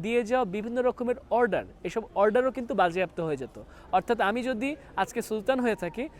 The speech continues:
আমি যদি কিছু নির্দেশ করে দিয়ে থাকি, আমি মারা যাওয়ার সাথে সাথে আমার গল্প পৃথিবীতে শেষ। অর্থাৎ পরবর্তী সুলতানই নতুন আদেশগুলো কিন্তু বহাল করে রাখবেন। তার পাশাপাশি দর্শক, আমার চোখের সামনে যে হিরকাই সাদের দাইরেসি নামের একটা পবিত্র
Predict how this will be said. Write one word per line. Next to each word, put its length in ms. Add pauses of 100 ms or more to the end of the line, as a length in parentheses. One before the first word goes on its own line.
(160)
আমি 160
যদি 160
কিছু 140 (100)
নির্দেশ 280 (100)
করে 200
দিয়ে 200
থাকি, 220 (340)
আমি 120 (100)
মারা 220
যাওয়ার 220
সাথে 280
সাথে 220 (340)
আমার 160 (120)
গল্প 180 (120)
পৃথিবীতে 380 (100)
শেষ। 140 (400)
অর্থাৎ 280 (180)
পরবর্তী 400 (100)
সুলতানই 400 (300)
নতুন 240 (200)
আদেশগুলো 420 (100)
কিন্তু 220 (280)
বহাল 260 (280)
করে 220
রাখবেন। 280 (320)
তার 180
পাশাপাশি 380
দর্শক, 360 (340)
আমার 200
চোখের 280
সামনে 200 (100)
যে 60 (340)
হিরকাই 480
সাদের 320 (100)
দাইরেসি 380
নামের 240
একটা 220
পবিত্র 280